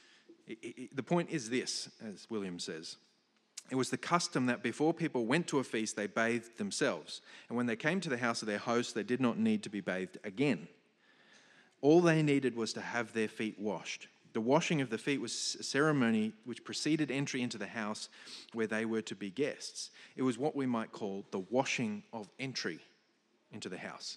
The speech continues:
And if I could borrow that terminology, the washing of entry, this is what Jesus is doing. This symbolic washing is a washing of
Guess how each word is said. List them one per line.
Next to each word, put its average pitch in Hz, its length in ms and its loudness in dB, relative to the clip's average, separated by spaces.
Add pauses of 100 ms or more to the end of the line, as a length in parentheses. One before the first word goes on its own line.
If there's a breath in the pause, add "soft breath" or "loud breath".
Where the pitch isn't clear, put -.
And 110 80 -10
if - 60 -8
I 120 60 -4
could 104 160 -10
borrow 110 240 0
that 101 180 -8
terminology, 101 600 -6
the 90 80 -10
washing 107 420 -6
of 90 80 -10
entry, 107 400 -6 (320 loud breath)
this 143 160 -2
is 143 100 -2
what 135 200 0
Jesus 123 420 -2
is 107 160 -6
doing. 135 380 0
This 110 160 -2
symbolic 131 480 -2
washing 127 380 0
is 113 120 -4
a 113 60 2
washing 120 420 0
of 107 100 -4